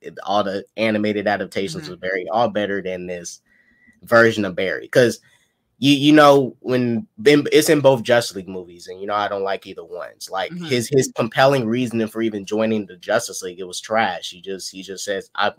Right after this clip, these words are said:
Speaker 1: I wanna join the Justice League to find
Speaker 2: <laughs>
Speaker 1: friends." Like, what the fuck is that? You know, like, bro, that's your reason for joining this team of elite people to save the world. You wanna find friends? Get on fucking
Speaker 2: Yeah, I
Speaker 1: Facebook
Speaker 2: remember
Speaker 1: if you wanna go find
Speaker 2: Yo.
Speaker 1: some friends or some shit.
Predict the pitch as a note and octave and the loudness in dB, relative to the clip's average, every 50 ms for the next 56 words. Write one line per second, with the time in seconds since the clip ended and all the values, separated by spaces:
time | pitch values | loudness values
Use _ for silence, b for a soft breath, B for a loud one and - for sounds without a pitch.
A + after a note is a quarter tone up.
0 | _ - F#2 G2 G#2+ G#2 G#2 G2 F2+ A2 G#2+ A2 G2+ G2 F2+ F2+ G#2+ A2 A2 - | _ -12 -10 -8 -6 -6 -8 -6 -4 -2 -2 -2 -2 -4 -4 -2 -2 -2 -2 -4
1 | - G2+ F#2+ - - - - F#2+ G#2+ - - - A2 A#2 A#2+ A#2 - - _ _ | -10 -14 -14 -14 -18 -10 -6 -4 -4 -4 -4 0 0 2 2 2 0 -2 _ _
2 | - G2+ G2 - - _ - - - - C3+ C#3 - B2+ A#2+ A2+ - D3+ D3+ A2 | -12 -12 -12 -12 -18 _ -20 -14 -4 -2 -2 -2 -2 -6 -4 0 4 4 4 4
3 | - - _ b b b b b b b b b b b _ - A2+ A2+ A#2 A#2 | 2 -4 _ b b b b b b b b b b b _ -2 0 2 4 4
4 | A#2 A2+ A2 A2+ A#2 A2+ A2 F#2+ - A#2+ B2+ C3 A#2 G#2+ G2 E2+ - _ _ _ | 4 2 2 2 2 2 0 2 6 6 6 8 6 4 0 -4 -10 _ _ _
5 | _ _ _ _ _ _ _ _ - C3 C#3 D#3+ - - A#2 C3+ D3 D#3 F3+ - | _ _ _ _ _ _ _ _ 0 2 2 4 4 4 4 6 6 4 4 4
6 | D3+ D#3 D3+ D3+ C3+ B2+ A2+ C3 C#3 D#3 D#3 D#3 D3+ D3 C#3+ C#3 C3+ C#3 - - | 2 2 2 2 0 0 0 0 2 2 2 2 2 2 0 0 -2 -4 -6 -4
7 | D#3+ D#3 D#3 D#3 D#3 D3+ C#3 A#2 A#2 A2+ B2 C#3+ D3+ C#3+ - - - D3+ D#3 D3+ | -2 0 0 0 0 0 0 0 -2 -2 -2 -4 -4 -6 -10 -10 -8 -8 -8 -6
8 | - D3+ D3+ D3+ D3+ D3 C#3 A#2+ A2 - B2 C3 C#3 A#2 A2+ G2 G#2+ B2 C3+ C#3 | -2 -2 0 0 0 -2 -4 -6 -6 -4 -4 -4 -4 -4 -6 -6 -2 -2 0 0
9 | C3+ C3 B2+ C#3 C#3 B2+ A2+ - B2+ C3+ C#3+ C3 B2 - - C3+ D3 D#3 E3 E3 | 0 -2 -2 -4 -4 -4 -4 -2 -2 -2 -2 -2 -6 -4 -2 -2 0 0 -2 -4
10 | D#3+ b b b b b b b - A2 A#2 F3 G3 G3+ F#3+ F#3+ F#3 F#3 - - | -6 b b b b b b b -8 0 2 4 6 6 6 4 2 0 0 0
11 | F3+ F3+ - - E3 D#3+ D3+ C#3+ C3+ C3+ - - - E3 F3+ F3 D#4+ - - D#3+ | 0 0 0 0 0 0 0 0 0 0 0 2 2 2 2 2 0 2 2 2
12 | D#3+ - - - E3+ E3 D#3+ D#3 D#3 - D3+ D3 C3+ C#3 - C3+ C#3+ D3+ D3+ D3 | 4 4 2 2 2 2 2 2 2 2 2 2 0 0 0 0 0 2 2 2
13 | - C#3 B2+ C#3+ D#3 D#3 D#3+ - C#3+ - B2 A#2 - B2+ A#2+ A#2 - - A2 G2+ | 0 0 -2 0 2 2 2 2 2 -2 -6 -6 -6 -6 -6 -6 -8 -6 -6 -6
14 | G2 - | -6 -8